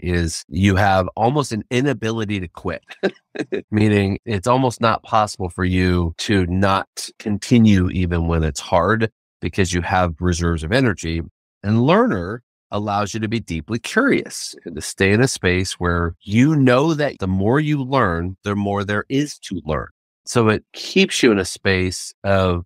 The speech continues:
curiosity, and it keeps you in a space where you stay humble. Learners are some of the best team members, some of the most effective leaders,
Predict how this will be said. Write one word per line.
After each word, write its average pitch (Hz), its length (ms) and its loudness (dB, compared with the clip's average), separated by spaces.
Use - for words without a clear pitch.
curiosity, 104 1040 -2
and 82 140 -10
it 71 120 -12
keeps - 340 -8
you 101 100 -4
in 92 80 -4
a 90 60 -2
space - 640 -4
where 92 420 2
you 87 220 -4
stay 104 240 -4
humble. 156 540 0
Learners 120 480 2
are 98 60 0
some 113 220 -2
of 107 60 -2
the 90 140 -6
best 120 300 -2
team 120 200 -2
members, 113 560 -2
some 98 200 -6
of 95 80 -2
the 87 80 -2
most 101 420 2
effective 113 380 -2
leaders, 101 380 2